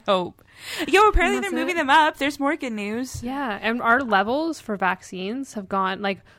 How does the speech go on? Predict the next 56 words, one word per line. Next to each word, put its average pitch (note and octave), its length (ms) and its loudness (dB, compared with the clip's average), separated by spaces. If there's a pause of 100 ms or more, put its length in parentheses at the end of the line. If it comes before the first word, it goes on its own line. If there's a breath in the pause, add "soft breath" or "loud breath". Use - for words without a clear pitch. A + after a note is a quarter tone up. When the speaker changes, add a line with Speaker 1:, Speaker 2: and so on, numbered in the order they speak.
(140 soft breath)
Speaker 2:
we're G3+ 160 4
on G#3+ 160 4
par F#3+ 380 0
with F3+ 180 -8
the - 60 -12
States E3 400 -10
now. - 240 -14 (460)
Speaker 1:
Are G3+ 140 4
we? C#4 180 0
I F4+ 40 -2 (100)
Speaker 2:
Yeah. G#3+ 100 2
Speaker 1:
haven't A#3+ 200 4
been A3+ 100 -4
paying A#3 160 0
attention F3 400 -2
because D#3+ 200 -6
it D#3+ 80 -6
hurts D3+ 220 -6
my D#3 80 -6
feelings. D3+ 500 -8
Speaker 2:
We're G#3 120 -4
at, G#3+ 60 -2
like, A3 120 -4
fifty-eight - 520 2
percent F#3+ 380 0
or F#3 100 -12
something G3 520 -6
of D4 80 -2
Speaker 1:
<laughs> - 20 -12
Nice. F3 500 4
Speaker 2:
first G3+ 260 -10
doses. G#3 640 -18
Speaker 1:
That's G3+ 280 2
exciting. D#3+ 640 -4 (260 loud breath)
I'm A#3 160 4
getting C4 320 6
really G#3 260 4
bitter F3 340 2
watching E3 340 0
all E3 160 2
of E3 60 -4
the, E3+ 80 0
like, E3 180 -2
concert D#3 420 -6
announcements F3+ 500 -2
and G3 120 -6
stuff G3 220 0
happening F#3+ 340 0
in F#3+ 80 -4
the F#3+ 60 -4
States, G3+ 420 -2
Speaker 2:
Ugh. G#3+ 60 -8
Speaker 1:
and D#3+ 160 -4
I'm D#3 100 -4
like, D#3 280 -8
"Ugh, - 60 -10